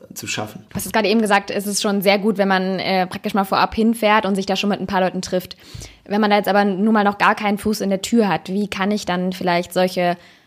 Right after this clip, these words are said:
Speaker 2: Leute dort treffen? Finde ich die über LinkedIn oder was sind da die Kanäle?
Speaker 1: Also ich denke, es gibt, ähm, ich denke, von ganz weit drauf geguckt, gibt's zwei Angriffspunkte, ja. Erstmal Leute, die in Deutschland sitzen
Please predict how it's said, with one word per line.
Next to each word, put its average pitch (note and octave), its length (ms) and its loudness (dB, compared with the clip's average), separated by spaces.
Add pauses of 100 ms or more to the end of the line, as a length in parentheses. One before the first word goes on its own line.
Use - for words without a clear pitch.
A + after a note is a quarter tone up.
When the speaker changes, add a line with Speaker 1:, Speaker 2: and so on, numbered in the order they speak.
(160)
Speaker 2:
Leute F#3 380 4
dort E3+ 300 0
treffen? D#3+ 380 -4
Finde F#3+ 220 -4
ich F#3 80 -8
die F#3 140 -6
über E3+ 160 0
LinkedIn A3 920 2
oder F#3 240 0
was F#3 140 -4
sind F#3+ 160 -2
da F3 120 0
die F#3 140 -2
Kanäle? E3+ 640 -4 (480)
Speaker 1:
Also C3+ 120 -2
ich B2 100 0
denke, F3+ 200 4
es F3+ 100 -4
gibt, - 480 0
ähm, C3 440 -2 (400)
ich B2 120 -8
denke, C3+ 320 -2 (320)
von C#3 220 -4
ganz D#3 260 2
weit E3 240 2
drauf D3+ 220 2
geguckt, - 560 -2
gibt's - 300 -4
zwei B2 200 4
Angriffspunkte, A#2+ 680 -2
ja. B2+ 160 0
Erstmal C3 340 0
Leute, C#3+ 260 2
die A#2+ 260 2
in A#2+ 160 -6
Deutschland C3+ 380 0
sitzen F3 480 -6